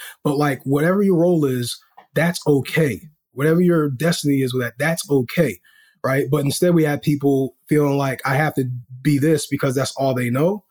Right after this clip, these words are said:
right? Like, and so, like, maybe you do need to be a, maybe you don't need to be in front of kids right now or ever. Maybe you just need to be writing curriculum, right? Um, or maybe you need to be, um,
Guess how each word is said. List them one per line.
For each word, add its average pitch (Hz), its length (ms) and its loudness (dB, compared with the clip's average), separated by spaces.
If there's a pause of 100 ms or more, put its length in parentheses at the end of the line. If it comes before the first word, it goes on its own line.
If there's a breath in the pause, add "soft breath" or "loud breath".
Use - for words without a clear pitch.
(400)
right? 147 340 2
Like, 139 260 0
and 143 120 2
so, 143 300 2
like, 139 260 -2
maybe 202 260 4
you 214 160 4
do 196 220 2
need 156 220 2
to 139 140 0
be 127 340 0
a, 127 120 -4 (420)
maybe 180 420 2
you 196 80 4
don't 170 220 2
need 147 160 2
to 135 60 0
be 135 160 0
in 131 100 2
front 127 200 -2
of 123 60 -8
kids 123 240 -2
right 123 180 -4
now 123 200 -2
or 170 240 2
ever. 120 240 -2 (400 soft breath)
Maybe 151 260 2
you 160 180 4
just 151 180 0
need 143 140 2
to 139 60 -2
be 135 120 -2
writing 135 300 0
curriculum, 127 540 -2 (520)
right? 127 300 -2 (280)
Um, 131 380 0
or 143 140 0
maybe 156 280 2
you 151 160 0
need 151 260 0
to 143 80 -4
be, 139 480 0 (680)
um, 127 500 -2